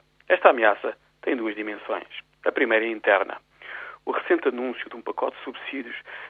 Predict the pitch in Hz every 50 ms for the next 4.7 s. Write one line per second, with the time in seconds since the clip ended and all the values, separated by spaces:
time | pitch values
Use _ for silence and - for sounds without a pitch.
0 | - - - - - 165 165 - 131 123 - 131 120 117 113 - - 151 135 120
1 | 110 104 104 104 - - 127 117 117 113 110 110 107 - - - - - - -
2 | _ _ - 143 143 139 135 143 160 170 165 135 113 117 123 117 110 107 113 113
3 | 113 110 - - 131 110 117 113 110 - - 120 120 - 123 113 113 110 110 107
4 | 117 113 - 123 117 - - 113 110 110 107 104 -